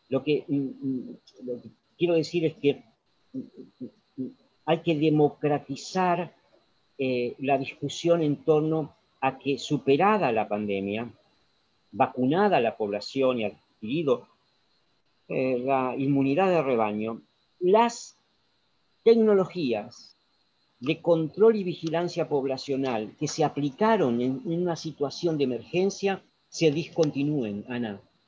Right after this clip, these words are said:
Porque de lo contrario, mm, vamos a sentirnos, eh,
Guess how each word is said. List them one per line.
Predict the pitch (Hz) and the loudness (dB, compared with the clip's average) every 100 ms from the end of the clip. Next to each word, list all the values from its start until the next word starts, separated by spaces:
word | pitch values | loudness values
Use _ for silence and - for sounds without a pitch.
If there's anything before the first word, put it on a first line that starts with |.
| _ _ _ _ - | _ _ _ _ -2
Porque | 151 143 165 151 | 0 0 -4 -2
de | 156 | 0
lo | 170 165 | 2 2
contrario, | 180 180 233 175 170 208 - _ _ | 2 2 2 2 0 -2 -10 _ _
mm, | 165 160 - 170 147 | -12 -12 -12 -6 0
vamos | 220 220 | 2 0
a | 175 | -4
sentirnos, | 160 147 196 196 202 202 - _ _ _ _ _ _ _ _ 156 | -4 -4 -2 0 0 0 -4 _ _ _ _ _ _ _ _ -2
eh, | 156 147 | 0 0